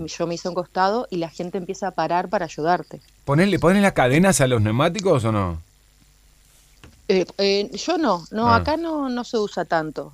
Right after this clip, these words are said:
Speaker 1: Eh,
Speaker 2: Bien.
Speaker 1: capaz que en las zonas más rurales, yo estoy más en la ciudad. Eh, Des Moines es muy parecido a Paraná, tienen más o menos la misma población, pero cuando salís a la parte rural,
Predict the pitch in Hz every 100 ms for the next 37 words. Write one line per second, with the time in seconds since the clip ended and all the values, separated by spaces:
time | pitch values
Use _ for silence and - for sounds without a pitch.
0 | - 170 170 - 190 233 247 294 254 -
1 | 226 226 220 214 196 170 170 196 330 -
2 | _ _ _ - 214 240 226 220 220 190
3 | - 156 165 190 214 226 _ _ - -
4 | 180 180 196 214 269 285 247 254 233 -
5 | 226 214 190 196 247 320 - 208 208 208
6 | 190 185 185 190 196 196 180 190 196 180
7 | 170 165 208 220 196 170 175 175 - 170
8 | 185 226 269 233 202 196 220 202 180 190
9 | 240